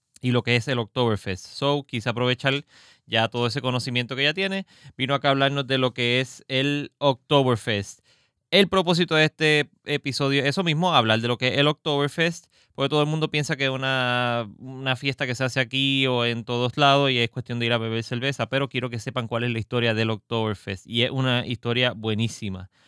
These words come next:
Hablamos de lo que fu-, es todo el evento. Juan ha ido cuatro veces al evento, so tiene historias que contar y las contó toditas aquí en el episodio. Eh, hablamos de David Hasselhoff.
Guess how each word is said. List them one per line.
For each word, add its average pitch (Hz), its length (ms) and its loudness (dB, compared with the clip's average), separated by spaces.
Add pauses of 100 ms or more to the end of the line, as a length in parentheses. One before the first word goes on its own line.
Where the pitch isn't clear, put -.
(280)
Hablamos 165 800 2 (280)
de 143 120 0
lo 143 160 4
que 135 560 2
fu-, - 120 -12
es 151 200 0
todo 156 200 4
el 160 80 8
evento. 165 400 4
Juan 143 400 2 (240)
ha 113 100 2
ido 120 160 2
cuatro 107 380 2
veces 123 300 -2
al 131 180 2
evento, 127 440 -4
so 113 260 -2
tiene 117 360 -2
historias 110 400 -4
que 123 140 -6
contar 127 340 -4
y 147 60 -4
las 117 160 -2
contó 107 320 -8
toditas 113 400 -6
aquí 117 220 -8
en 117 100 -8
el 120 80 -6
episodio. 135 680 -8 (920)
Eh, 139 580 6
hablamos 165 400 4
de 175 120 4
David 165 280 6
Hasselhoff. 160 800 4